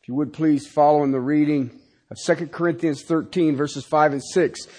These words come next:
"Test yourself to see if you are in the faith. Examine yourself. Or do you not recognize this about yourselves, that Jesus Christ is in you?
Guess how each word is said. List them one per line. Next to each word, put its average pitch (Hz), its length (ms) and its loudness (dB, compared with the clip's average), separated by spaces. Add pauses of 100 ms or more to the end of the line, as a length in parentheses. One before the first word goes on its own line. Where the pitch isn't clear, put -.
(200)
"Test 247 280 4
yourself 202 500 6
to 147 60 -12
see 226 180 -2
if 185 140 0
you 208 120 4
are 202 100 8
in 196 80 6
the 175 80 0
faith. - 560 0 (180)
Examine 208 520 4
yourself. 170 640 6 (240)
Or 147 100 0
do 170 100 -2
you 247 120 0
not 240 240 4
recognize 202 640 2
this 185 180 2
about 170 280 6
yourselves, 170 680 2
that 147 180 2
Jesus 208 380 -4
Christ 185 440 4
is 135 140 -4
in 185 140 2
you? 190 280 0